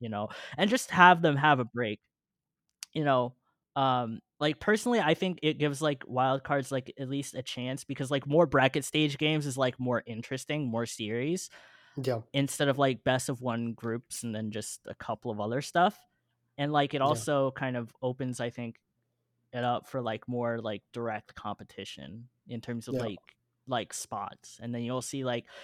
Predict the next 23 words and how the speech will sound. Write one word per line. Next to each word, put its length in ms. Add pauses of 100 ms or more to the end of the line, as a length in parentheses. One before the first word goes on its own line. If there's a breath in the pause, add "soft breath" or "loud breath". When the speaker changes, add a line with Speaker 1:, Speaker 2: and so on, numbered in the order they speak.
(140 loud breath)
Speaker 1:
y-, 80
like, 360
like, 240
it, 160
it, 260
it 120
just 220
offers 480
another 340
event, 480
you 100
know, 160
to 80
watch 400
instead 300
of 120
just, 200
Speaker 2:
Exactly. 20
Speaker 1:
like, 220 (180)
waiting 320
around 600 (600)
that 340
long 440